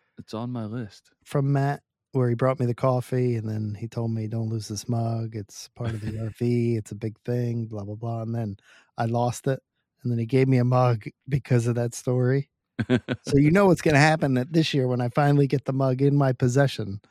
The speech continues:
Speaker 2: the first thing I'm gonna do is get <laughs> Butterfingers and probably smash it.
Speaker 1: <laughs> So that, that, I got a story 'cause it, it, I don't know why this stuff happens to me, but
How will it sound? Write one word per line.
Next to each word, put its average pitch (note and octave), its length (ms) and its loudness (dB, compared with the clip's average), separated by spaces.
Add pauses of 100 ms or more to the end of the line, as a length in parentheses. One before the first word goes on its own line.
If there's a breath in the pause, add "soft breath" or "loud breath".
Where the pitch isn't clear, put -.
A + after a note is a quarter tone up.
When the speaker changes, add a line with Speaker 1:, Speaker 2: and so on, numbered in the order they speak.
(240 soft breath)
Speaker 2:
the - 60 -20
first C3+ 220 2
thing C3 140 4
I'm B2 80 4
gonna B2 140 2
do B2+ 120 4
is A2+ 100 2
get G#2+ 200 -4
<laughs> - 0 -
Butterfingers C3+ 760 2
and A#2+ 120 -4
probably C3 400 0
smash - 640 -8
it. - 120 -20
Speaker 1:
<laughs> - 920 -8 (120)
So A#2 220 -2
that, A#2 340 0
that, G#2 200 -2 (160)
I G2+ 140 0
got G#2 140 0
a G2 60 -2
story F#2 440 -6
'cause F2 160 -8
it, - 120 -10
it, F2+ 140 -8 (180)
I D#2 120 -6
don't E2+ 100 -8
know E2+ 80 -6
why D#2+ 240 -6
this E2 160 -8
stuff - 220 -10
happens E2 460 -14
to E2 80 -16
me, E2+ 260 -12 (380)
but F#2 260 -2